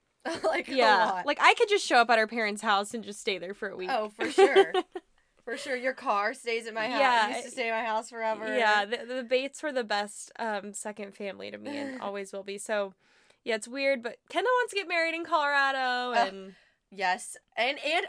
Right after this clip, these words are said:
Speaker 1: oh my gosh, listen, okay, so if you haven't been to the Broadmoor, it's my favorite place in the whole
Speaker 2: <laughs>
Speaker 1: world. My parents got married there, so we've, I've just, like, grown up going there. And it's funny because now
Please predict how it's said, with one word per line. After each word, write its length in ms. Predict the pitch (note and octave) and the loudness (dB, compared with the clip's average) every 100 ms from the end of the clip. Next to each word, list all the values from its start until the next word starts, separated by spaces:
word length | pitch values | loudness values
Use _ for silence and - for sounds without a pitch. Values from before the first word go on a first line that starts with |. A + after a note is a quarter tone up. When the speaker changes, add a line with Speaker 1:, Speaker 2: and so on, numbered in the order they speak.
| - | 2
Speaker 1:
oh 140 | C#4 | 2
my 100 | C#4+ | 2
gosh, 300 | B3 G#3+ - | 0 0 -2
listen, 260 | - A3 A#3+ A#3+ | -12 -12 -8 -8
okay, 180 | A#3+ | -8
so 120 | G#3 G#3 | -8 -6
if 80 | |
you 60 | G#3+ | -2
haven't 120 | A3 | -2
been 100 | D4+ | -4
to 40 | G#4 | -10
the 80 | F#4+ | -4
Broadmoor, 400 | A#3 A3 A3+ A3 | 0 0 -2 -6
it's 120 | A3 | -6
my 100 | F#3+ | -10
favorite 300 | F3+ F#3 G#3 | -8 -8 -8
place 240 | B3+ B3 | -10 -10
in 60 | B3 | -10
the 60 | |
whole 260 | A3 A#3 C#4+ | -8 -6 -4
Speaker 2:
<laughs> 0 | |
Speaker 1:
world. 420 | B3 A3+ A#3 A3 - - - | -4 -2 -4 -6 -12 -20 -2
My 220 | A3 A#3+ | 2 2
parents 340 | C4+ B3+ C4 | 0 -4 -4
got 180 | C4+ B3 | -2 -2
married 300 | G#3+ G3+ G3+ | 0 -4 -4
there, 180 | G3 G3+ | -4 -4
so 160 | G3+ G#3 | -6 -10
we've, 140 | F#3+ | -6
I've 160 | F3 F3+ | -4 -6
just, 160 | G3 | -8
like, 140 | G3 F3 | -12 -8
grown 200 | F3 E3+ | -6 -6
up 140 | E3 | -8
going 300 | E3 D#3+ D#3 | -10 -12 -12
there. 320 | D3+ D3+ D#3 - _ _ | -14 -14 -16 -20 _ _
And 140 | - G#3 | -10 -10
it's 160 | - | -12
funny 340 | - A#3 A3 G#3+ | -4 -2 -2 -8
because 380 | A3+ A3+ G3 | -6 -6 -6
now 480 | F3+ F3 G3 G#3+ A3+ | -6 -2 0 0 -2